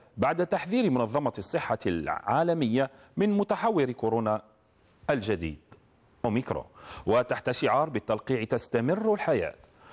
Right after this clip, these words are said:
كيف التلفزيون الجزائري برامجه لتتماشى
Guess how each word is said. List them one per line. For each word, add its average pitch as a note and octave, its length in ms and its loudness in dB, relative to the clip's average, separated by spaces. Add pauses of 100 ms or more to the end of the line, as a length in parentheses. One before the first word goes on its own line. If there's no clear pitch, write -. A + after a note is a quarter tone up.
(260)
كيف F#3 280 4
التلفزيون G3 560 2
الجزائري G2 480 2
برامجه A2+ 540 0
لتتماشى D3+ 720 0